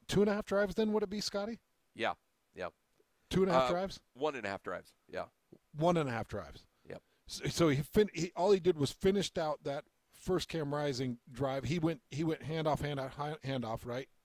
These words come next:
Speaker 1: They
Speaker 2: Correct.
Speaker 1: were off the field. And then that next drive, he comes out and takes them down the field and scores. By the way, it was a really nice setup by Britton Covey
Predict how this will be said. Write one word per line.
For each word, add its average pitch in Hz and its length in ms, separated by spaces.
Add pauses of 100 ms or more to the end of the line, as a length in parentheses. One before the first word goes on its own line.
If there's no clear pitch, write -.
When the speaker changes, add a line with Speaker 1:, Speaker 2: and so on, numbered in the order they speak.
Speaker 1:
They 127 80
Speaker 2:
Correct. 120 200
Speaker 1:
were 135 60
off 127 180
the 131 100
field. 104 320 (720)
And 156 180
then 175 280
that 165 200
next 180 220
drive, 190 300
he 175 80
comes 165 340
out 165 200
and - 80
takes 147 200
them 151 100
down 170 200
the 139 80
field 170 240
and 135 100
scores. 160 560 (840)
By 175 220
the 165 80
way, 160 320
it 180 220
was 147 340 (120)
a 143 100
really 160 340
nice 147 220
setup 139 360 (100)
by 131 160
Britton 131 320
Covey 131 420